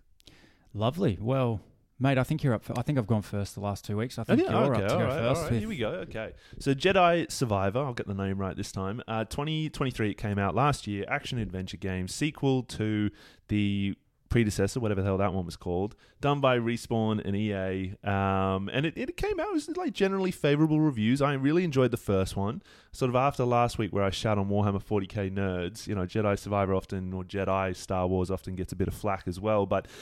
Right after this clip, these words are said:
Speaker 2: I am a, I am a fan. You know, I enjoyed the first three movies, the second three movies. Uh,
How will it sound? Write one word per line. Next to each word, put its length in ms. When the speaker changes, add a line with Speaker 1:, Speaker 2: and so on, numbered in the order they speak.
Speaker 2:
I 120
am 60
a, 140
I 140
am 100
a 40
fan. 400
You 120
know, 120
I 60
enjoyed 420
the 60
first 320
three 160
movies, 300
the 80
second 240
three 180
movies. 300
Uh, 100